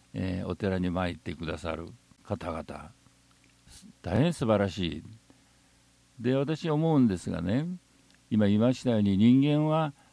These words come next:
えー、たやすい方に流れていくけれども、そうじゃない、お寺に行こうっていう気持ちが起こる。それは、私が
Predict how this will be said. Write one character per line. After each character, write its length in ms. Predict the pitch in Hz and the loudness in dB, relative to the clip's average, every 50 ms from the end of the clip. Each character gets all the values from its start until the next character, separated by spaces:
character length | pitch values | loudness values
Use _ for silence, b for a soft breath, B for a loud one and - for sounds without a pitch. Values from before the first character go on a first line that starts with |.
| b b - | b b -14
え 580 | - - 123 113 - - - - - - 120 | -12 -10 -8 -8 -8 -8 -8 -8 -10 -10 -12
ー、 20 | 110 - | -10 -4
た 140 | - 107 | -2 0
や 140 | 120 135 147 | 2 2 0
す 160 | 143 - 190 | 0 -2 -2
い 80 | 190 180 | -2 0
方 240 | 165 156 180 185 185 | 0 0 -2 0 0
に 140 | 175 151 120 | 0 0 0
流 280 | 113 113 117 147 156 | 0 0 0 0 0
れ 120 | 156 156 120 | 0 -2 -2
て 100 | 107 110 | -4 -6
い 80 | 98 | -6
く 40 | 104 - | -8 -8
け 120 | - 160 151 | -6 -2 0
れ 100 | 131 117 | 0 0
ど 120 | 127 147 | 0 -2
も、 220 | 139 123 107 113 | -2 -2 -4 -4
そ 220 | 113 - - 165 165 | -6 -4 -2 -2 -2
う 40 | 151 | -2
じ 80 | 135 | -2
ゃ 60 | 131 | -2
な 160 | 139 156 160 147 | -2 0 0 0
い、 80 | 120 | -2
お 140 | 98 - 120 | -2 -4 -4
寺 240 | 117 160 160 175 170 | -6 -4 -4 -2 -2
に 180 | 156 147 135 | -4 -4 -8
行 20 | 123 | -6
こ 220 | - - 180 190 190 | -4 0 0 0 0
う 20 | |
っ 20 | |
て 180 | - - - 131 | -2 -4 -4 -2
い 60 | 127 | -2
う 80 | 123 107 | -2 -2
気 120 | - - | -2 -4
持 140 | 127 143 147 | -4 -4 -4
ち 160 | 135 - 156 | -4 -4 -2
が 100 | 151 135 | 0 2
起 160 | 123 127 127 - | 0 0 -2 -2
こ 220 | - 196 196 185 | 0 2 4 4
る。 180 | 139 104 78 - b b b b b b b b b | 4 2 0 -4 b b b b b b b b b
そ 220 | - - - - 156 | -20 -8 -4 0 2
れ 100 | 165 175 | 2 2
は、 320 | 180 185 190 196 202 208 - _ _ _ _ _ _ _ _ _ _ _ _ _ _ _ _ _ _ _ _ _ _ - | 4 2 2 0 -2 -4 -8 _ _ _ _ _ _ _ _ _ _ _ _ _ _ _ _ _ _ _ _ _ _ -2
私 540 | 101 117 254 - 165 156 151 - - 180 170 | 0 0 0 0 -2 -2 -4 -4 -6 -4 -2
が 340 | 180 196 196 196 196 - | 0 0 0 -2 -4 -6